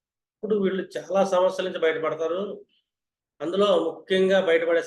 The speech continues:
సమస్య ఏదైనా ఉందంటే, వీళ్ళు వ్యాపారాల్లో నష్టపోకుండా ఉండే అవకాశం ఒకటి ఉంటుంది. వీళ్ళ ప్రాఫిట్స్ బ్లాక్ అయినప్పుడు ఆ బ్లాక్ అయిన ప్రాఫిట్స్‌ని రికవర్ చేసుకునే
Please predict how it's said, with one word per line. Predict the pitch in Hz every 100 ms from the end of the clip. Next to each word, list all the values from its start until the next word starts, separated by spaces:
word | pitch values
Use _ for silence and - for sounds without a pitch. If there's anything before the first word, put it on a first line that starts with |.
| 151
సమస్య | 156 156 151
ఏదైనా | 151 143
ఉందంటే, | 139 131 143 170 - _ _ _ _ _ _ _ _ _ -
వీళ్ళు | 202 190 139
వ్యాపారాల్లో | 151 160 180 180 175 170 151
నష్టపోకుండా | 143 - 156 156 156 151
ఉండే | 151 147
అవకాశం | 143 143 147
ఒకటి | 139 143
ఉంటుంది. | 139 143 151 - _ _ _ -
వీళ్ళ | 170 156 -
ప్రాఫిట్స్ | 151 156 165 - 170 160 156 151 151 -
బ్లాక్ | 139 143 160
అయినప్పుడు | 160 156 156 151 175
ఆ | 135
బ్లాక్ | 147 143 147
అయిన | 160 160 151
ప్రాఫిట్స్‌ని | 147 143 139 160 151 139 127 131 _ _ _ _
రికవర్ | 139 139 165 165
చేసుకునే | 156 151 147